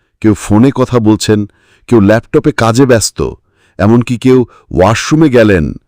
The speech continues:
তাও কোরআন তিলাওয়াতের অডিও বাজছেই। এই অবস্থায় তিলাওয়াত শোনা তো দূরের কথা, বরং আদব লঙ্ঘন হচ্ছে, ফলাফল বরং বেয়াদবি হচ্ছে কোরআনের সাথে।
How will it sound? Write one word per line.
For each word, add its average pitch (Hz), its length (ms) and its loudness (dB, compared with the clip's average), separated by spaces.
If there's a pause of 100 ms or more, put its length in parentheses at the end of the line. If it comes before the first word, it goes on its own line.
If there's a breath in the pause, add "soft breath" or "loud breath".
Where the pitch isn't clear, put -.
(300)
তাও 147 220 0
কোরআন 135 360 0
তিলাওয়াতের 113 480 0
অডিও 101 480 0
বাজছেই। 71 680 -6 (560)
এই 107 180 2
অবস্থায় 95 580 -2 (300 soft breath)
তিলাওয়াত 123 380 2
শোনা 147 380 0
তো 151 120 -2
দূরের 127 300 2
কথা, - 440 -6 (460)
বরং 104 360 0 (400 soft breath)
আদব 90 460 0
লঙ্ঘন 110 520 2
হচ্ছে, 76 460 -6 (540)
ফলাফল 151 580 0
বরং 85 340 0 (400)
বেয়াদবি 131 560 2
হচ্ছে 123 280 0
কোরআনের 85 380 0
সাথে। - 360 -8